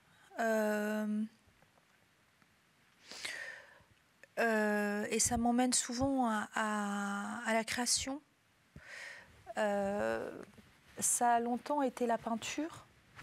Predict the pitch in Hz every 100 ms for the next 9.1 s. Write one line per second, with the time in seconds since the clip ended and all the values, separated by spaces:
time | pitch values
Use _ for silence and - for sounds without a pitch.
0 | - - - 233 220 220 226 226 233 220
1 | 220 - 247 269 - - - - - -
2 | - - - - - 202 202 202 196 -
3 | 220 - 247 226 233 247 247 233 214 220
4 | - 262 339 359 262 220 220 214 - 233
5 | - - 285 - 262 - 277 - - -
6 | - - - - - 226 - 247 - 247
7 | 240 - 285 269 247 233 240 - 240 240
8 | 220 226 247 240 277 269 240 226 226 -
9 | 247